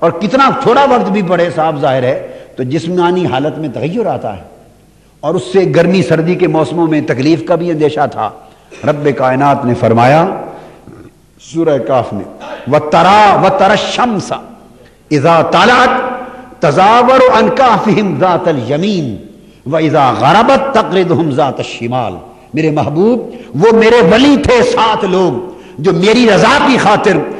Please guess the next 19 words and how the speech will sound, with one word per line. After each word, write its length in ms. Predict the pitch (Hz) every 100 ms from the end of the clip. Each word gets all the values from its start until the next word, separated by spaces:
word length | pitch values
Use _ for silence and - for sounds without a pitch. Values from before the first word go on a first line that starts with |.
| -
दुनिया 460 | 156 208 311 320 311
को 160 | 302 247
छोड़ 300 | - 226 226
के 140 | 214
चले 280 | 202 208 196
गए, 260 | 190 185
गार 280 | 127 160 170
में 120 | 165
आ 140 | 156 151
गए 320 | 143 135 110 - -
मेरी 360 | 135 220 285 277
रजा 280 | 214 175 151
खातिर, 580 | - - 151 147 151 - - - -
और 140 | 143
उन्होंने 260 | 160 165 147
दुआ 280 | 123 151 160
मांगी 280 | 151 147 135
थी, 140 | 139
"मौला, 400 | 123 131 165